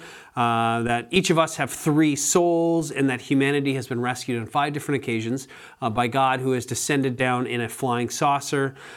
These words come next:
Um, the hundred sixty member group cult, uh, was disbanded, though, uh, when, uh, there was a failed prophecy in nineteen ninety-eight, uh, that, uh, there was going to be a, the, the God was going to appear.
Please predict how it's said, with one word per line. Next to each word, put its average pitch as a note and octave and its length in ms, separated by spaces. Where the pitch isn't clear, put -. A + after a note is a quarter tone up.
Um, A#2+ 320
the C#3 80
hundred G#3 320
sixty G#3 340
member D#3+ 520
group C#3+ 400
cult, D3+ 460
uh, B2 240
was C#3+ 180
disbanded, F#3 540
though, C#3+ 320
uh, C3 160
when, C#3+ 440
uh, C3 220
there C#3+ 120
was C#3 120
a D3+ 60
failed F#3 340
prophecy C#3 460
in A2+ 80
nineteen B2+ 340
ninety-eight, A#2 640
uh, A2+ 240
that, B2 580
uh, A#2 640
there D3 140
was C#3 180
going E3+ 280
to D#3 80
be D#3 200
a, C3 340
the, C#3 180
the C#3 160
God C#3+ 380
was C#3 200
going C3+ 340
to B2+ 300
appear. - 540